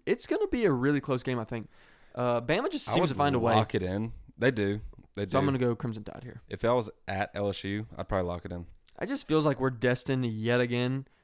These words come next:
Speaker 1: for Georgia, Bama to be eleven and one and twelve and oh, fighting
Speaker 2: Yep.
Speaker 1: for the S E C.
Speaker 2: Yep.
Speaker 1: Winner gets a playoff spot.
Speaker 2: Yeah, I think, uh, this is a more fun rivalry game than, uh, Bama-Auburn this year.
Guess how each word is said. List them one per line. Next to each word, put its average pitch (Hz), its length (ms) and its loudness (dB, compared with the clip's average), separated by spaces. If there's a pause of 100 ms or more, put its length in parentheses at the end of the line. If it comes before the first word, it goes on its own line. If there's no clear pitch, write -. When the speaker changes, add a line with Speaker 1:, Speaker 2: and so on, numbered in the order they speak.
Speaker 1:
for 123 160 0
Georgia, 123 400 2
Bama 123 500 2
to - 120 -6
be 120 160 0
eleven 117 340 2
and 120 140 0
one 120 180 0
and 113 80 -4
twelve 117 260 0
and 113 100 -2
oh, 110 160 0
fighting 113 260 -2
Speaker 2:
Yep. 110 80 -4
Speaker 1:
for 107 40 -4
the 113 80 -4
S 113 140 -8
E 107 60 -12
C. 107 240 -10 (240)
Speaker 2:
Yep. - 200 -8
Speaker 1:
Winner 123 160 2
gets 113 140 -4
a - 40 -12
playoff 120 220 -6
spot. - 300 -8 (680)
Speaker 2:
Yeah, 123 160 4
I 151 40 2
think, 160 260 0
uh, 151 120 4
this 143 220 2
is 147 160 -6 (800)
a 113 60 -6
more 120 200 6
fun 139 260 2
rivalry 98 440 2
game 98 280 -2
than, 95 160 -4
uh, 92 160 -2
Bama-Auburn 98 720 -2 (100)
this 95 220 -4
year. 104 220 -2